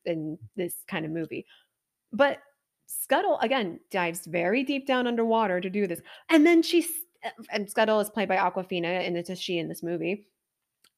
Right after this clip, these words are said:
stays down there to have a whole, that whole conversation about what the fork <laughs> is, what the pipe is, and all these things. Seagulls don't breathe <laughs> underwater.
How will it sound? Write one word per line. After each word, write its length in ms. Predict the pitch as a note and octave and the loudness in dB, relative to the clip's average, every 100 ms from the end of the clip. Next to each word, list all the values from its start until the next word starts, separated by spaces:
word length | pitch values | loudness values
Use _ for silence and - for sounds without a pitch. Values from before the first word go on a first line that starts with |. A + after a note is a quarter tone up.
| _ - - _ | _ -20 -20 _
stays 400 | - - A#3+ A4 | -18 0 4 6
down 240 | - G3+ G3 | 6 2 4
there 140 | G3 | 2
to 80 | G#3 | 2
have 160 | G#3+ G#3 | 2 0
a 80 | |
whole, 480 | G3 C4 C#4+ F4 F4 | 0 4 4 4 4
that 180 | - - | 2 0
whole 340 | A3 C4 E4 | 2 4 4
conversation 640 | F4 F4 D#4+ D#4+ D4+ D4+ B3 | 2 2 2 0 -4 -2 -2
about 320 | A3+ A3+ G#3+ | 2 2 2
what 300 | G#3 A3 - | 0 0 -2
the 80 | C4 | -4
fork 440 | - D#4 C4 - | -2 -4 -2 -2
<laughs> 80 | A3+ | 4
is, 460 | B3 A3+ G#3+ G#3 | 6 6 4 2
what 300 | B3+ B3 B3 B3 | 2 2 2 -2
the 300 | A#3+ B3+ B3 - | 0 0 0 -4
pipe 280 | C#4+ C#4 A#3+ | -4 -2 -2
is, 200 | A3+ G#3+ | 0 -2
and 120 | G#3 | -2
all 120 | B3 | -4
these 200 | C4 A#3 | -4 -6
things. 320 | C4+ B3 G#3 - - _ _ _ _ _ _ _ _ _ _ _ _ _ _ - | -4 -2 -4 -12 -20 _ _ _ _ _ _ _ _ _ _ _ _ _ _ -12
Seagulls 560 | - B3+ E4 G#4 G#4 G#4 | -6 0 0 0 -4 -4
don't 300 | A#3+ D#4 D#4 | 2 2 2
breathe 240 | C4+ D#4 D4+ | 4 4 8
<laughs> 80 | |
underwater. 1040 | E4+ - - G4 - E4 D#4+ F4 F4 D#4 | 8 8 6 6 6 8 8 6 2 2